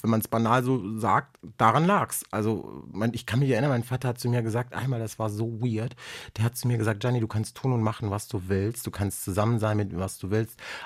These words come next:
aber wenn du wirklich die ganzen Probleme hier zu Hause einigermaßen, äh, runterdrücken willst, gerade das mit deiner Frau, dann schlaf einmal im Monat mit ihr. Und ich guckte den so an und hab gesagt, ich hab wirklich zu ihm gesagt, "Ich hasse es, dein Sohn zu sein.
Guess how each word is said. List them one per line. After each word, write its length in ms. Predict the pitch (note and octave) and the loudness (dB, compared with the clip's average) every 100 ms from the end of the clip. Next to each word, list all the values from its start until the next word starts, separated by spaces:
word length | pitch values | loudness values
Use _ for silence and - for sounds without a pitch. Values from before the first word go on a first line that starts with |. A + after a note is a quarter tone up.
| - | -2
aber 400 | G#2+ G#2+ A2 A2+ - - - | 2 4 2 0 -10 -20 -2
wenn 220 | G#2+ G#2+ | 2 2
du 120 | G2+ | 2
wirklich 540 | G#2 A#2 A#2 G#2+ - - _ - - | 2 0 0 -2 -4 -16 _ -10 -2
die 100 | G#2 | 4
ganzen 360 | G#2+ A#2 - | 4 4 -2
Probleme 440 | A2 A#2 F#2 A#2 B2+ | -2 0 2 4 4
hier 220 | A2 A#2 | 2 0
zu 200 | - G#2+ | -2 0
Hause 360 | G2+ A2 G#2+ - | 0 0 -2 -2
einigermaßen, 880 | F#2+ A#2 G#2+ F#2+ G2 - G2 G2 G2 - - - | 0 2 2 2 2 0 0 0 -2 -10 -18 -6
äh, 120 | G#2+ | 0
runterdrücken 800 | F#2+ G#2+ F#2+ D3 D3+ A2 G#2 G#2+ F#2+ | 2 2 4 6 4 2 0 0 0
willst, 220 | G#2 - | 0 -2
gerade 260 | - A2+ | 0 2
das 220 | A#2+ A2+ A#2+ | 2 0 -2
mit 120 | - | 0
deiner 200 | G2 G2+ | 0 0
Frau, 280 | - G2 G2+ | 0 0 0
dann 140 | F#2+ | -2
schlaf 300 | - F#2+ G2+ | 0 0 0
einmal 300 | - F#2+ F#2+ | -2 -2 -2
im 80 | F#2 | -2
Monat 300 | E2+ F#2 F2 | -2 -4 -4
mit 200 | E2+ - | -6 -6
ihr. 300 | D2 F2+ G#2+ - _ _ _ _ | -4 -4 -6 -12 _ _ _ _
Und 200 | - G2+ | -4 -2
ich 140 | - - - - | -2 -8 -14 -14
guckte 340 | - - - | -12 -8 -6
den 180 | - F#2+ | -2 -2
so 140 | G2+ | -2
an 180 | G2 F#2+ | -2 0
und 60 | F#2 | 0
hab 140 | F#2 | -2
gesagt, 460 | F#2+ G2 F#2 - - _ _ | -4 -4 -4 -10 -20 _ _
ich 160 | - G#2+ | -4 -2
hab 180 | F2+ - | -2 -4
wirklich 200 | - - | -6 -4
zu 100 | G2+ | -2
ihm 60 | |
gesagt, 340 | F#2+ F#2+ - - _ _ _ _ - | 0 0 -2 -12 _ _ _ _ -6
"Ich 340 | G#2+ - - - - | -4 -4 -12 -18 -6
hasse 320 | - G#2 A2 | -2 -2 -2
es, 220 | D2 F#2+ | -4 -4
dein 200 | - G2 | -2 -2
Sohn 200 | F2+ F#2 | -2 -4
zu 140 | F#2 G2 | -6 -6
sein. 380 | G2 G2 G#2+ | -4 -4 -4